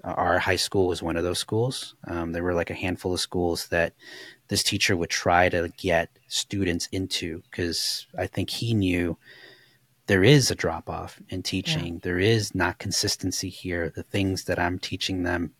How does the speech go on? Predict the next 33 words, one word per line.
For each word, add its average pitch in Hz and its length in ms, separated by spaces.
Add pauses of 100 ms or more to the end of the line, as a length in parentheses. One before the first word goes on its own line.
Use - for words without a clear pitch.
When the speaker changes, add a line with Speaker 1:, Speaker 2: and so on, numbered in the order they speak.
(100)
Speaker 1:
they're 95 160
not 90 320
gonna, 90 360 (480)
it's 104 100
not 123 100
gonna 117 120
carry 104 380
over 90 320
if 82 160
you 95 40
just - 220
keep - 240
going 90 280
down 85 200
the 85 80
path 87 420
that 90 140
L 90 160
A 90 80
U 85 220
S - 160
D 82 380
says 82 280
you 90 80
should 92 220
go, 76 260 (300)
you 98 80
should 90 160
go 104 160
through. 80 340 (520)
Um, 87 500 (480)
and 95 120
so 92 680